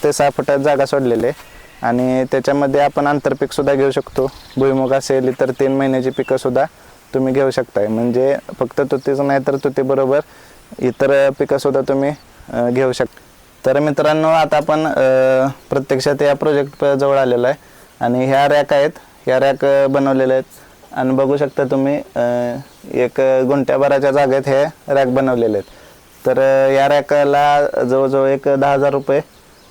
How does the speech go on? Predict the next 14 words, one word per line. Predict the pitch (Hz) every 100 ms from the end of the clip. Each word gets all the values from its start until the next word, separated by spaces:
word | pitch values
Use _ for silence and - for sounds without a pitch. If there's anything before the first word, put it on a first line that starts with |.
| -
अ, | 123 120 -
खर्च | 139 135
आलेला | 143 127 120
आहे | 131 165 - - - -
आणि | 120 123 127 131 127
हे | 131 135
जे | 139
आता | 139 143
कोष | - 147 -
तयार | 147
होत | 143 143
आलेले | 143 135 117
आहेत, | 123 - - -
तर | -